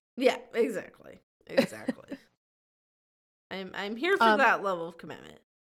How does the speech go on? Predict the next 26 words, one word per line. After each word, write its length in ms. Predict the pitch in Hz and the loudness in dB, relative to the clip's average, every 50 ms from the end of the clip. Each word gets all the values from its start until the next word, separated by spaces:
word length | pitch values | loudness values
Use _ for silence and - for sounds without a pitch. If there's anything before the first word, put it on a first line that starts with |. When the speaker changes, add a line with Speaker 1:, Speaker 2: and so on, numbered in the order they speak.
| _ _ _ _ _ _ _ _ _ _ _ _ - | _ _ _ _ _ _ _ _ _ _ _ _ 0
Speaker 2:
Absolutely. 1000 | 202 202 202 - - - - - _ _ _ - 185 175 165 120 110 131 123 - - _ _ _ _ _ _ _ _ _ - | 0 0 2 0 -4 -4 -4 -6 _ _ _ -2 0 0 0 0 0 -4 -6 -8 -14 _ _ _ _ _ _ _ _ _ 6
So, 260 | 370 392 381 359 - - | 8 8 8 6 2 0
Marin, 520 | 254 262 311 370 415 294 185 170 202 285 330 - | 0 2 4 6 6 6 6 6 4 0 -2 -4
what 360 | - 240 240 254 269 311 403 | -4 0 4 6 6 6 6
would 180 | 381 381 370 - | 4 0 0 0
you 180 | 277 285 294 294 | -2 -2 -2 -2
recommend 760 | 247 214 202 214 - - 247 240 208 180 175 175 180 190 208 220 - - | 2 2 2 4 4 2 0 0 2 0 0 0 0 -2 -4 -6 -6 -2
to 160 | - 220 - | 0 0 2
our 220 | - 190 185 185 185 | 4 4 4 4 4
listeners 520 | 190 175 180 - - 202 196 202 214 - | 4 4 4 2 2 2 2 2 2 2
to 180 | - - 226 - | 2 2 2 2
enjoy 540 | 233 226 220 - 240 226 233 233 240 240 233 - - | 0 0 0 2 4 4 6 6 6 6 4 4 2
after 300 | - 254 247 - - 285 | 4 4 4 4 2 2
they 180 | 269 262 262 254 | 4 6 6 6
are 160 | - 262 254 | 6 6 6
done, 460 | 240 262 254 262 262 262 262 262 269 - - - - - - _ _ _ _ - | 6 6 6 6 4 2 -2 -2 -4 -6 -8 -16 -18 -18 -18 _ _ _ _ 4
uh, 220 | - 233 247 254 | 6 8 8 8
watching 380 | 262 269 302 370 - - 330 262 | 8 8 8 6 6 4 4 4
Hello, 400 | 226 214 190 185 185 185 180 175 | 6 4 4 4 6 6 6 6
Goodbye, 260 | 175 180 175 175 160 | 6 6 4 4 4
and 120 | 160 156 160 | 4 4 2
Everything 260 | 151 151 147 170 160 | 0 0 -2 -2 -4
in 60 | 160 | -4
Between? 480 | 147 - - - 131 113 139 170 180 - - - - - | -4 -6 -4 -4 -6 -4 -6 -6 -8 -10 -14 -20 -14 -8
Speaker 1:
Yeah, 120 | 285 339 494 659 - 277 214 - - | -6 -4 -2 0 0 0 0 -2 -2
I, 880 | 233 254 277 302 311 339 349 359 370 359 370 370 370 381 370 370 311 - | 0 2 4 4 4 4 2 2 0 0 -4 -4 -4 -4 -4 -4 -6 -6